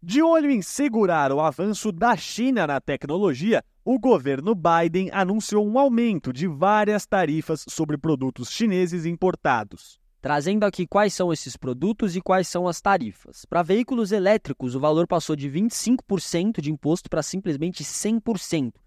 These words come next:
Speaker 2: E em placas de energia solar, de vinte e cinco pra cinquenta por cento.
Speaker 1: E não para por aí. A tarifa sobre alguns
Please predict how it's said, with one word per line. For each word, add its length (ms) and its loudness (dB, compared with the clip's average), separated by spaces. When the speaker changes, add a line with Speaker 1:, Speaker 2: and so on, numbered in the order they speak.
Speaker 2:
E 80 -4
em 100 -2
placas 460 2
de 80 -4
energia 380 -2
solar, 360 0
de 140 -4
vinte 160 -2
e 60 -10
cinco 340 -4
pra 140 -2
cinquenta 580 -4
por 160 -4
cento. 400 -10
Speaker 1:
E 140 -2
não 240 0
para 340 2
por 180 0
aí. 300 0
A 120 0
tarifa 480 2
sobre 240 2
alguns 340 0